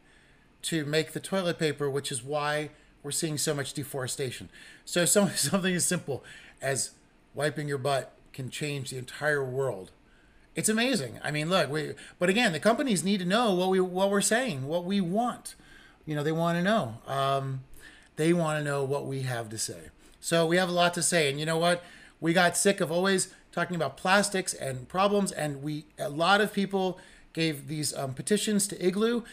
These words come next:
and Igloo responded, and they actually made a cooler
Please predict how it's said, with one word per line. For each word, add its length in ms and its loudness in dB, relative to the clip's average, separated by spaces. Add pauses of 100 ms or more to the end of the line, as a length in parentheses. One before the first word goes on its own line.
(200)
and 200 -2
Igloo 320 2
responded, 460 4
and 80 0
they 80 0
actually 380 2
made 200 4
a 60 2
cooler 540 0